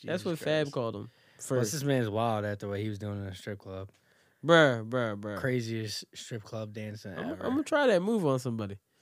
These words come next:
Speaker 1: The spin
Speaker 2: Should I,
Speaker 1: around.
Speaker 2: should I hit that joint in the strip club in Vegas?
Speaker 1: <laughs> Yo, hit that joint in Vegas.
Speaker 2: <laughs> I'm gonna be with my girl in a strip club in Vegas. Just be like,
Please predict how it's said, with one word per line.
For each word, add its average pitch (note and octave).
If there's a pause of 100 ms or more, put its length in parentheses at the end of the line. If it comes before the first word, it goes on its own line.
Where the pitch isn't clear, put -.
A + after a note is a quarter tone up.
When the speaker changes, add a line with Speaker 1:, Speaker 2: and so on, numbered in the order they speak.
(580)
Speaker 1:
The B2+
spin G3+
Speaker 2:
Should A3+
I, A#3
Speaker 1:
around. A#3 (200)
Speaker 2:
should A#2
I -
hit B2
that A#2
joint A#2+
in A2+
the A2
strip A#2
club B2
in A2
Vegas? A#2+
Speaker 1:
<laughs> -
Yo, F#3+ (260)
hit B3+
that A#3+
joint G#3+
in G3+
Vegas. F#3 (260)
Speaker 2:
<laughs> - (280)
I'm D3+
gonna D3+
be D#3
with D3
my C3+
girl C3+
in C3
a C3
strip C3+
club C#3+ (100)
in A#2+
Vegas. C3
Just B2
be C3+
like, B2